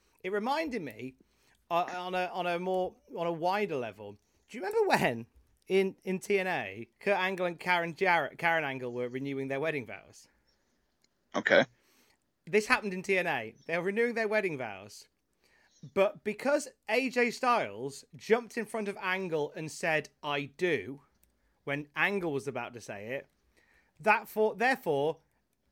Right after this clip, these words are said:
Speaker 1: A J Styles and Karen Angle were legally married. <laughs>
Speaker 2: Well, I mean, yeah, I mean, consider who was booking at the time.
Speaker 1: Yeah, it's very <laughs> true.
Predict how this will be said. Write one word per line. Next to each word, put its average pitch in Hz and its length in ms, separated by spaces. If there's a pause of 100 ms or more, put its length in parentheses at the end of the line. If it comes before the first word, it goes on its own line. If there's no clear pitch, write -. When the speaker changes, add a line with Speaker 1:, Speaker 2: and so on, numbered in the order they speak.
(100)
Speaker 1:
A 220 180
J 208 160
Styles 185 540
and 170 200
Karen 185 380
Angle 160 320
were 127 120
legally 135 500
married. 127 480
<laughs> 156 60 (2250)
Speaker 2:
Well, 123 160
I - 60
mean, 82 440
yeah, 117 220
I - 20
mean, 95 160
consider - 320
who 113 100
was - 120
booking - 340
at - 60
the - 40
time. 110 340
Speaker 1:
Yeah, 143 300
it's 147 160
very 185 320
<laughs> - 80
true. - 280